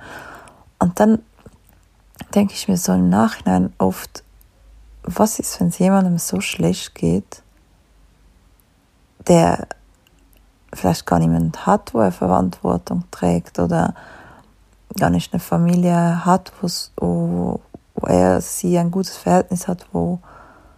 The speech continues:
wo ihn oder sie oder dich daran haltet, am Leben zu bleiben.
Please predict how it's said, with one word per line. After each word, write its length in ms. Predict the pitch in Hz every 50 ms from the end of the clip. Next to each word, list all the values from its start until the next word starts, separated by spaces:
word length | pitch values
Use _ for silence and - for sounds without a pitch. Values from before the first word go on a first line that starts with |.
| _ _ _ _ _ _ -
wo 80 | 196
ihn 280 | - - 175 196 190 185
oder 160 | 170 175 170
sie 560 | 170 - - 185 190 190 190 190 185 - - - _ _ -
oder 140 | 175 165 170
dich 560 | - 180 196 202 - - - - - - - _ _ -
daran 800 | 185 - 180 175 - 175 175 175 170 170 170 170 165 - - - - _ _ _ _ _ _ _ _ _ _ _ _ _ _ _ _ _ _ - -
haltet, 640 | - - 180 185 214 226 233 - - 185 175 175 - - - _ _ -
am 180 | 180 170 170
Leben 300 | 170 180 208 233 220 196
zu 180 | 175 - - 180
bleiben. 680 | 175 170 165 170 170 175 170 170 165 170 175 175 -